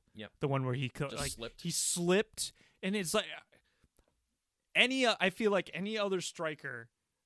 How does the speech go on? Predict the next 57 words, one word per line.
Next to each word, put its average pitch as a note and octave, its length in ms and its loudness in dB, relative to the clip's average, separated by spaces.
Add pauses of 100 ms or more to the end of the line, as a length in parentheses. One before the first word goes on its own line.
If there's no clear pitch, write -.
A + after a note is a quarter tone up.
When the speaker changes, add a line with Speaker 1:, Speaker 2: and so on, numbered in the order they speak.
Speaker 2:
if D#3+ 160 -2
that E3+ 220 4
were F3+ 280 2
just D3+ 280 -6
a D3+ 40 -6
slip, E3 420 -4
that's D#3+ 260 2
going D#3+ 340 2
over D3 200 0
the C3 100 -2
bar. A#2+ 380 2
But C#3 180 0
no, C#3+ 400 4
it A#2+ 100 -4
just C3+ 200 -6
magically D#3+ 580 2
goes D3+ 280 0
in D3+ 80 -6
the C3+ 60 -2
back C#3 340 -2
of C#3 60 -8
the C3 100 -8
net C3 240 -10
for - 160 -14
that A2+ 240 -12
dude. A2+ 240 -4
Speaker 1:
Dude. - 40 -8
Speaker 2:
And C3 120 -6
that F3+ 160 4
was E3+ 140 -4
cli-, F#3+ 540 -4
<laughs> - 40 -12
that E3 180 -2
was G#3 240 0
a G3 60 2
mistake. D#3 640 -4 (320)
Speaker 1:
Yeah. F#3+ 100 -14 (240)
Speaker 2:
Like, F3 280 2
it, F3 160 -2
it E3+ 100 -6
just D#3 100 -4
Speaker 1:
Even F#3+ 120 0
the G3 80 0
goalkeeper E3 440 -6
didn't C3+ 140 -10
even C3+ 140 -10
know C3 100 -6
what C3+ 140 -10
was C#3 80 -4
Speaker 2:
the F3 60 2
Speaker 1:
going D#3 120 -4
on. - 40 -4
Speaker 2:
goalkeeper F3 760 0 (180)
had C#3+ 240 -4
no C#3 280 -2
idea. A#2 560 -2 (340)
But, A#2 240 -12